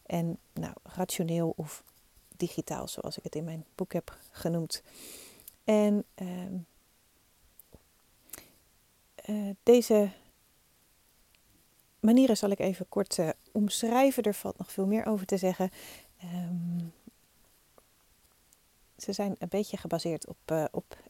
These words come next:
N L P. Eh, mocht je daar, eh, in thuis zijn, zul je daar wel wat van herkennen. Oké, allereerst de kinderen met een visuele voorkeur. Overigens,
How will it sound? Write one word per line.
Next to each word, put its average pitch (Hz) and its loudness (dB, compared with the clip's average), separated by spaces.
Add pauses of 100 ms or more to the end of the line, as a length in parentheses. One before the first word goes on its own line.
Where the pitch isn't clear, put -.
N 165 0
L 143 -2
P. - -14
Eh, - -2
mocht 202 -6
je 175 0
daar, 170 -2
eh, 165 -6 (200)
in 185 -2
thuis 165 0
zijn, 151 -4
zul 160 -4
je 151 -2
daar 147 -4
wel 143 -2
wat - -10 (100)
van 151 -6 (100)
herkennen. - -2 (1400)
Oké, - 0 (560)
allereerst 285 6 (160)
de 214 4 (1040)
kinderen 233 4
met 190 0
een 175 -2 (340)
visuele 196 0 (280)
voorkeur. - 4
Overigens, 208 6